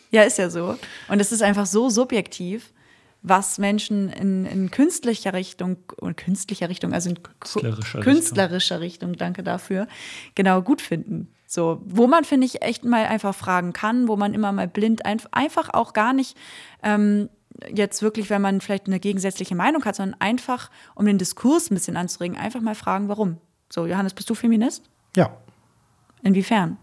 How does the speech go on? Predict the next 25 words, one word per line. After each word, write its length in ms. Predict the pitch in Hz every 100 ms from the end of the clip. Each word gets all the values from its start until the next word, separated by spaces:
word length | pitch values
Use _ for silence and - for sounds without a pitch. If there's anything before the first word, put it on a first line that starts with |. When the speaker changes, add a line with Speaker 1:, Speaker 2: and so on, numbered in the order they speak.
| _ _ _ _ _ _ _ - -
Speaker 3:
Ich 140 | 120
find 220 | 151 143
Gleichberechtigung 640 | 143 135 - 170 - 175 165
gut 200 | 190 165
und 120 | 139
glaube, 260 | 131 139
dass 140 | 147 147
es 80 | -
auch 160 | 131
für, 400 | - 139 127 123
für 160 | - 135
männliche 520 | 127 131 160 180 185
Personen 460 | - 160 160 165 160
oder 120 | 123
männlich 220 | 127 127
gelesene 280 | 123 160 156
Personen, 320 | 147 147 147 - - - - -
um's 180 | 127 120
ko-, 160 | - 120
komplett 340 | - 123 139 135
korrekt 280 | - 131 -
zu 60 |
sagen, 260 | 127 127 127
Vorteile 480 | - 156 - 151 143
hat, 260 | 151 -